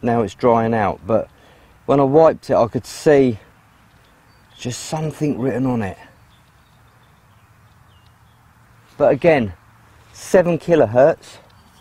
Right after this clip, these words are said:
and you're finding wafer thin targets like that. So it's definitely worth giving a try.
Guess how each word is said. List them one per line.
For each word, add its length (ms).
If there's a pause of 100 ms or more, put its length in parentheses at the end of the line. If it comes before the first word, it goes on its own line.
(420)
and 140
you're 80
finding 720 (540)
wafer 480
thin 420 (280)
targets 540
like 200
that. 240 (160)
So 420 (1300)
it's 100
definitely 400
worth 260
giving 220
a 80
try. 420